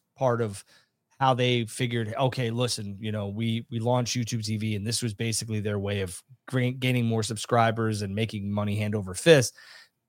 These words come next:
The N F L did it with Amazon. Thursday night became Amazon Prime for the N F L games, and if you don't believe that people watch it, go check the numbers. And people subscribe, they do. Everybody and their mother has an Amazon Prime account.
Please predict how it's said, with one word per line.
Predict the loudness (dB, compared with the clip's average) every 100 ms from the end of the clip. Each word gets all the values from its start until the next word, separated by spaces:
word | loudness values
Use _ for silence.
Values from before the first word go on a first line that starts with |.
| 2
The | 4
N | 6
F | 10
L | 10
did | 12 10
it | 8
with | 8
Amazon. | 8 8 4 0 -6 -12 _ _ 4
Thursday | 6 8 8
night | 10 8 6
became | 0 2 4 4 2
Amazon | 0 2 4 2
Prime | 4 6 6 4 -2 -12 -2
for | 0
the | 2
N | 0
F | -2
L | -2 -2
games, | -2 -4 -6
and | -6
if | -6
you | -2
don't | 2 0 -2 -6
believe | -4 0 0 -2
that | -2
people | -2 0
watch | 4 6 4
it, | -2
go | -6
check | -4 -4 -4
the | -2
numbers. | -2 -2 -8 -12 _ -18
And | -8
people | -6 -6
subscribe, | -8 0 6 6 4
they | 0
do. | 4 4 2 -6 -6 0
Everybody | 2 4
and | 4
their | 4
mother | 4 4
has | 2
an | 0
Amazon | -2 -2 -4 -4
Prime | -2 -2
account. | -4 -12 -14